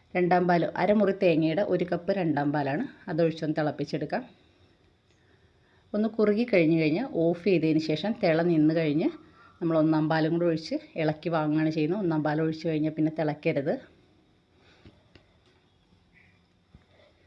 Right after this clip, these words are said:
ചാറൊക്കെ ഒന്ന് കുറുകി വന്നിട്ടുണ്ട്. ഇനി നമുക്ക് ഒന്നാം പാൽ ഒഴിച്ച് കൊടുക്കാം. ഗ്യാസ് ഓഫ് ചെയ്തതിന് ശേഷം മാത്രമേ ഒഴിക്കാൻ പാടുള്ളൂ, തിളയൊന്ന്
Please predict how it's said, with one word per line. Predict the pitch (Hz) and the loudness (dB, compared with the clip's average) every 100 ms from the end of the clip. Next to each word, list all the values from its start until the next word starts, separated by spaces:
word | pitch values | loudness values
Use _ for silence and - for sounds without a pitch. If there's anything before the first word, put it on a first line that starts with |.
| _ _ _ - | _ _ _ -12
ചാറൊക്കെ | 165 180 170 175 | -4 -2 2 2
ഒന്ന് | 175 | 2
കുറുകി | 180 165 156 | 2 2 2
വന്നിട്ടുണ്ട്. | 180 156 156 185 | 4 2 0 -4
ഇനി | 202 170 | -4 -4
നമുക്ക് | 151 220 - 175 | -4 -8 -6 -2
ഒന്നാം | 151 143 | 0 0
പാൽ | 143 147 | 0 0
ഒഴിച്ച് | 143 - | -2 -4
കൊടുക്കാം. | 139 - 220 - _ _ _ _ _ _ _ _ _ _ _ _ _ _ _ _ _ _ _ _ _ _ _ - - - _ - - _ _ _ _ _ _ _ _ _ - - - - | -6 -6 -10 -12 _ _ _ _ _ _ _ _ _ _ _ _ _ _ _ _ _ _ _ _ _ _ _ -20 -20 -20 _ -20 -20 _ _ _ _ _ _ _ _ _ -20 -20 -20 -6
ഗ്യാസ് | 175 170 196 | -2 0 4
ഓഫ് | 175 175 | 4 4
ചെയ്തതിന് | 180 170 175 175 | 2 4 2 2
ശേഷം | 165 185 180 | 0 0 -2
മാത്രമേ | 180 175 180 | -2 2 2
ഒഴിക്കാൻ | 165 156 151 | 2 0 2
പാടുള്ളൂ, | 151 143 175 202 | 2 0 -2 0
തിളയൊന്ന് | 165 165 170 | 0 2 4